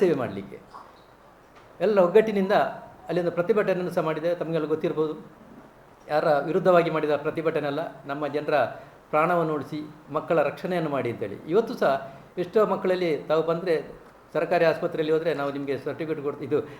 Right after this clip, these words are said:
ದಾಖಲೆಯನ್ನು ಕೊಡ್ತೇವೆ, ಎಲ್ಲ ಮೆಡಿಕಲ್. ನಾನು ನನ್ನ ಮಗಳು ಮೊನ್ನೆ ಹೋಗಿದ್ದೆ, ನನಗೆ ಕೆಮ್ಮು ಸುರ ಇತ್ತು, ಜ್ವರ ಸುರ ಇತ್ತು, ಮಕ್ಕಳಿಗೆ ಸಹ ಜ್ವರ ಬಂತು.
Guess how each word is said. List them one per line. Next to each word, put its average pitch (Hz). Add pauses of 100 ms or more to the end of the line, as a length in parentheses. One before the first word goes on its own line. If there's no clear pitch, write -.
(140)
ದಾಖಲೆಯನ್ನು 165
ಕೊಡ್ತೇವೆ, 101 (160)
ಎಲ್ಲ 180 (160)
ಮೆಡಿಕಲ್. 147 (1000)
ನಾನು 170
ನನ್ನ 180
ಮಗಳು 170
ಮೊನ್ನೆ 170
ಹೋಗಿದ್ದೆ, 170 (300)
ನನಗೆ 151
ಕೆಮ್ಮು 160
ಸುರ 160
ಇತ್ತು, 156
ಜ್ವರ 156
ಸುರ 147
ಇತ್ತು, 139
ಮಕ್ಕಳಿಗೆ 170
ಸಹ 160
ಜ್ವರ 147
ಬಂತು. 131